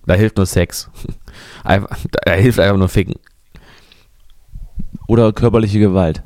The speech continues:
Speaker 1: Obwohl ich auch sagen muss, der Versöhnungsex ist eigentlich auch nicht so meins, finde ich persönlich. Wie, wie stehst du dazu?
Speaker 2: Ich, ich, ich, ich streite mich nie.
Speaker 1: Ja.
Speaker 2: Das ist so eine Vermeidungsstrategie. Ich, äh, Konflikten gehe ich aus dem Weg.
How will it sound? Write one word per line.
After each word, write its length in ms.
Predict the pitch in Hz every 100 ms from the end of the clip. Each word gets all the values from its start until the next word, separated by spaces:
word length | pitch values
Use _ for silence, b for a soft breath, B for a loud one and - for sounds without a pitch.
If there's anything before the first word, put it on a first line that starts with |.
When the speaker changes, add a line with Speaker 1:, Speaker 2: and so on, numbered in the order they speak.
| _ _ _ - - - - - - - 120
Speaker 1:
Obwohl 200 | 95 98
ich 60 |
auch 100 | 76
sagen 180 | 90 87
muss, 160 | 90 87
der 240 | 87 85 - -
Versöhnungsex 680 | - 87 87 90 80 80 -
ist 220 | - -
eigentlich 260 | 95 - -
auch 60 | 82
nicht 160 | 82
so 160 | - -
meins, 460 | 85 80 82 - -
finde 200 | - -
ich 180 | - -
persönlich. 480 | - - - -
Wie, 180 | 101 101
wie 100 | 110
stehst 260 | 107 113 113
du 40 | 143
dazu? 280 | 156 190 190 - - - - B B B B
Speaker 2:
Ich, 260 | 120 - -
ich, 160 | 113
ich, 460 | 92 104 107 120 -
ich 100 | -
streite 280 | - 131 90
mich 120 | 92
nie. 220 | 80 87 - - - - - - -
Speaker 1:
Ja. 260 | 87 78 - - - - - b b b
Speaker 2:
Das 140 | - -
ist 100 | -
so 60 |
eine 100 | 113
Vermeidungsstrategie. 760 | - 107 110 127 - 98 95 101
Ich, 120 | 92
äh, 220 | - 92 92
Konflikten 520 | - 95 117 - 120
gehe 80 | 113
ich 80 | 98
aus 100 | 107
dem 160 | 101
Weg. 300 | 90 95 -